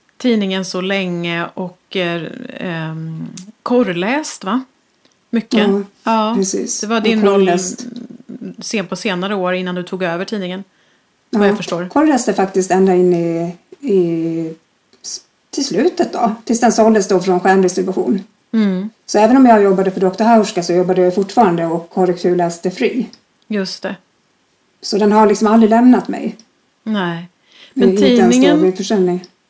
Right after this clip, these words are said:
Speaker 1: tidningen startade då, den är, den fyller ju fyrtio år i år, ska vi ju säga.
Speaker 2: Mm.
Speaker 1: Det är därför jag
Speaker 2: Precis.
Speaker 1: också vill fånga upp det här. <laughs> För att det är ju så häftigt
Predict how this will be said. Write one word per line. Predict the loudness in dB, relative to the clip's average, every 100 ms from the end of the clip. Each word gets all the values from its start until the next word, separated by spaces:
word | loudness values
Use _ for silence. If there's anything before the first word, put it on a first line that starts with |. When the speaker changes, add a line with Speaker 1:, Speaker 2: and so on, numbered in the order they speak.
| _ _
Speaker 1:
tidningen | 0 0 2 0 0
startade | 0 0 2 -2 -6 -4 -2 0 -2
då, | -2 -4 -4 -4 -4 -6 -8 _ _ _ _ -20 _ _
den | -6 -4
är, | -4 -2
den | -2
fyller | 0 0
ju | 0
fyrtio | -4 -6 -6 _ -2
år | 0 -2 -4
i |
år, | -10 -14 _
ska | -8 -6
vi |
ju | -4 -6
säga. | -2 4
Speaker 2:
Mm. | 6 4
Speaker 1:
Det | 2
är |
därför | -2 -4
jag | -4 -4
Speaker 2:
Precis. | -2 -4
Speaker 1:
också | -4
vill | -6 -6
fånga | -4 -4 0
upp | 0 0 0
det |
här. | 2 4 4 4
<laughs> | 4 4 2 0 -2 -12 -12 -10 -6 -6 -6
För | 0
att | 2 2 0
det | 2
är | 4
ju | 4 0
så | -2
häftigt | -4 -4 -6 -6